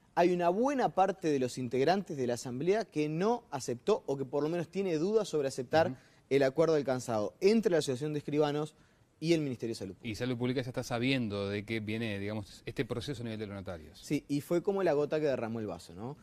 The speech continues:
Speaker 1: Eh, nosotros nos comunicábamos con, con algunos, eh, integrantes de la cúpula del ministerio y lo que nos decían es que, bueno, lo que se ofreció ayer y lo que se aceptó ayer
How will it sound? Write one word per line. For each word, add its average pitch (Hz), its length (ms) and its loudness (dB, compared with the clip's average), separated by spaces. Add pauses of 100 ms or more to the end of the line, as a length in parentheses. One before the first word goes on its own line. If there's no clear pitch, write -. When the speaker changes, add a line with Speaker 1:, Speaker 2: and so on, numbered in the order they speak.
(240)
Speaker 1:
Eh, 107 300 0 (320)
nosotros 127 340 -2
nos 170 120 -2
comunicábamos 143 580 0
con, 113 560 -8
con 113 160 -8
algunos, 127 460 -6
eh, 104 200 -6
integrantes 123 460 0
de 123 60 4
la 113 100 2
cúpula 131 340 0
del 117 80 2
ministerio 175 640 2 (640)
y 151 120 0
lo 170 140 6
que 175 100 4
nos 175 120 4
decían 254 380 0
es 208 100 -2
que, 151 300 4
bueno, 131 300 2
lo 147 160 4
que 156 100 0
se 170 140 2
ofreció 165 400 0
ayer 214 240 4
y 196 60 0
lo 151 120 4
que 131 80 -4
se - 80 -8
aceptó 135 320 0
ayer 175 320 2